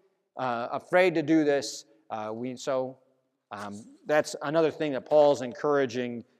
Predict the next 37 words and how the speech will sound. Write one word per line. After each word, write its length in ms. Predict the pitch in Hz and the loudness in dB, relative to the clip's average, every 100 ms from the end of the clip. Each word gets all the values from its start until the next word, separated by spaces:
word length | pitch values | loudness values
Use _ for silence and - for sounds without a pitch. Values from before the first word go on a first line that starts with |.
| _ | _
us 420 | 135 139 - - - _ _ _ | -2 -2 -4 -14 -18 _ _ _
as 240 | 120 123 110 | -8 -6 -6
a 80 | 110 | -10
body, 580 | 98 147 147 151 147 | -2 2 4 4 2
as 140 | 127 120 | 0 -4
a 60 | |
team, 640 | 107 - 170 147 123 113 113 _ _ _ | -8 -6 -4 -2 -4 -8 -12 _ _ _
um, 280 | 104 92 92 - | -12 -12 -14 -14
to 160 | 110 | -14
be 160 | 95 107 | -12 -12
doing. 580 | 90 135 120 92 90 92 _ _ _ - | -8 -6 -6 -8 -16 -20 _ _ _ -16
Um, 360 | 92 85 92 104 _ _ _ _ - _ _ _ - - _ _ _ | -14 -14 -18 -20 _ _ _ _ -20 _ _ _ -20 -20 _ _ _
uh, 220 | 87 82 80 - _ _ _ - | -14 -14 -14 -18 _ _ _ -4
like, 460 | 247 190 185 - - - _ _ _ _ _ _ _ _ _ _ _ _ | 6 6 6 0 -16 -20 _ _ _ _ _ _ _ _ _ _ _ _
now, 180 | 165 156 | -2 0
having 200 | 160 175 | 2 2
said 220 | - 190 | 4 2
that, 160 | 160 160 | 6 4
we 60 | 151 | 2
need 100 | 147 | -2
to 60 | |
encourage 460 | 135 117 - 202 160 | -2 -2 2 2 2
each 120 | 143 | 0
other, 160 | 156 185 | 0 2
but 120 | 185 | 2
just 140 | 220 | 0
like 160 | 214 190 | 2 0
any 120 | 180 | 2
other 160 | 175 160 | 2 2
workplace 800 | 131 156 156 - 143 147 156 - | 4 2 2 -2 2 2 -2 -6
or 160 | 120 | -10
team, 460 | 113 - 160 151 156 | -8 -6 -4 -4 -4
there 160 | 147 160 | -4 -4
also 400 | 190 226 - 214 | -2 -4 -2 -4
needs 360 | 170 170 156 | -2 -2 -4
to 120 | - 147 | -8 -8
be 520 | 127 135 135 135 | -4 -2 -2 -4